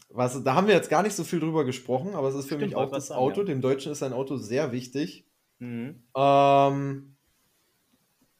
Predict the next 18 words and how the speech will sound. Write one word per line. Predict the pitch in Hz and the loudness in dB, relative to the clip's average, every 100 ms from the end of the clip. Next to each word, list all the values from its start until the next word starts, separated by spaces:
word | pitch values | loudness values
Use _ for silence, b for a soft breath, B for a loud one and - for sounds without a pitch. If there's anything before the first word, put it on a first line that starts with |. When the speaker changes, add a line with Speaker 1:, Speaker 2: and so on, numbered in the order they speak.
| _ _ _ _ _ _ _ _ _ _ _ _ _ _ _ - B B | _ _ _ _ _ _ _ _ _ _ _ _ _ _ _ -16 B B
Speaker 1:
und | 143 190 226 - | 4 4 4 -2
ich | 143 | -2
würd | 160 170 | -2 -2
vielleicht | 156 139 156 | 0 2 2
noch | 156 127 | -2 -2
mal | 135 | -4
so | 117 | -4
ganz | - 120 170 | -4 -6 -4
normal | 165 143 139 | -2 2 2
sagen, | 135 139 131 | 2 0 0
jetzt | 127 131 147 | 0 0 -2
nicht | 147 - | -6 -4
Tradition | - 120 113 - 127 143 214 | 0 0 -2 -4 0 2 0
in | 208 | 0
dem | 190 185 | -2 -2
Sinne, | 175 185 | -2 -2
sondern | 147 143 147 147 147 | 0 2 2 0 0
Gewohnheit. | 127 110 127 151 151 107 107 - | -2 0 2 4 2 0 -4 -10